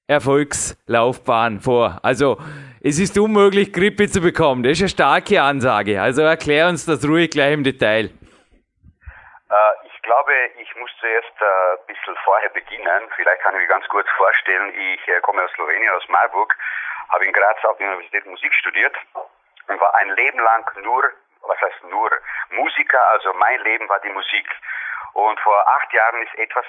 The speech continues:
Speaker 2: passiert, natürlich, womit kein Mensch rechnet. Äh, ich wurde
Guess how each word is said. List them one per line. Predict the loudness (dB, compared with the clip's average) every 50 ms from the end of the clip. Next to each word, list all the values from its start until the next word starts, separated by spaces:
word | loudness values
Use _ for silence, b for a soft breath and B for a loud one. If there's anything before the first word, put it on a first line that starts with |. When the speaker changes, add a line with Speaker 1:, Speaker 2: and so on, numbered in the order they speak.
| -6 -6
Speaker 2:
passiert, | -4 -4 -4 -4 -4 -4 -4 -2
natürlich, | -4 -4 -4 -4 -6 -6 -6 -6 -6
womit | -6 -4 -4 -4 -6 -6 -4 -2
kein | 0 2 2 2 0 -2 -6 -12 _ _ _
Mensch | -6 -4 -4 -4 -2 -2 0 0 0 0 -2
rechnet. | -2 -2 -2 -4 -4 -4 -4 -4 -6 -10 -20 _ _ B B B B B B B B B B B B
Äh, | 2 4 4 4 4 4 2 0 -6 -16
ich | -14 -10 -6 -4
wurde | -2 0 0 0 -2